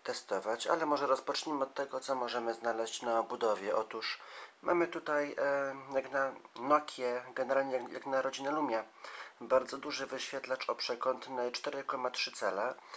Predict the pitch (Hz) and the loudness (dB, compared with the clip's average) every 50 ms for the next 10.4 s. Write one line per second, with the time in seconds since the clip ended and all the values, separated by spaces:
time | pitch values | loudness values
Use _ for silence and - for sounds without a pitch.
0 | - - - - - - - - 156 143 147 147 143 143 143 143 135 131 139 143 | -12 -12 -12 -14 -14 -6 -2 0 2 4 4 2 2 0 0 0 0 0 0 0
1 | - - - - - - 139 139 135 135 127 123 117 127 123 - 135 123 123 123 | -2 -2 0 2 2 2 2 2 0 -2 -2 -2 -2 -4 -4 -2 0 0 0 0
2 | 120 123 123 - 131 117 - - 123 120 123 117 113 123 135 - 127 139 139 131 | 0 -2 -4 -6 -8 -6 -6 -4 -2 -2 -4 -4 -2 0 2 2 4 4 4 4
3 | 107 95 90 92 104 113 - - - - - - - - - - - - - - | 6 6 6 4 2 2 -2 -6 -12 -12 -14 -20 -20 -20 -18 -18 -16 -14 -14 -16
4 | - - - - - - - - _ _ _ - 123 120 120 117 117 117 117 117 | -16 -18 -20 -20 -20 -20 -20 -20 _ _ _ -8 -4 -2 0 0 0 0 0 0
5 | 120 123 123 127 123 - 156 170 175 156 151 147 147 143 - - 156 147 139 139 | 0 0 0 0 0 2 0 0 0 2 0 0 0 0 0 0 -2 0 0 0
6 | 135 131 127 113 120 131 127 123 123 120 123 127 131 127 123 120 123 120 - - | 2 2 2 2 0 0 -2 -2 -4 -4 0 2 2 4 4 2 0 0 -4 -4
7 | - - - - 117 117 117 117 - 131 131 135 127 120 - - 127 123 120 120 | -4 -2 0 2 4 4 4 4 6 6 6 6 4 0 -2 0 2 4 4 6
8 | 117 117 117 117 117 120 117 120 123 123 131 139 143 139 - 147 135 131 131 - | 6 6 4 4 2 2 0 -4 -4 -2 0 0 0 2 2 2 2 2 2 0
9 | - 127 127 - - 135 127 123 123 117 120 - 113 113 117 117 - - - 123 | 0 0 0 0 0 0 2 4 4 2 2 -2 -6 -6 -6 -6 -4 -4 -2 0
10 | 113 120 120 117 117 117 113 | 0 2 0 2 2 0 -2